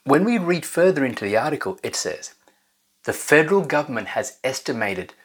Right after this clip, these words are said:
two hundred thousand migrants holding these visas are expected to take up the offer between December and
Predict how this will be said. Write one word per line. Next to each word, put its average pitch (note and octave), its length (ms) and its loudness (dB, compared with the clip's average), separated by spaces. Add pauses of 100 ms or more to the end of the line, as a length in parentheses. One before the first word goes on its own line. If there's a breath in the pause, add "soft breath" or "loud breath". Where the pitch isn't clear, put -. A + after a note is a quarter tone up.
(380 soft breath)
two G#3 480 0
hundred D#3 600 -4
thousand D#3 560 2
migrants G#2+ 560 -2 (260 loud breath)
holding F3 460 6
these D3+ 260 -2
visas A#2+ 500 -6 (100)
are G#2 160 -2
expected D3+ 720 -2 (320 loud breath)
to C#3 100 2
take - 340 2
up D#3+ 200 -2
the E3+ 140 2
offer A2 360 2 (240 loud breath)
between B2 380 -4
December F#2+ 560 0 (180)
and F#2 240 -6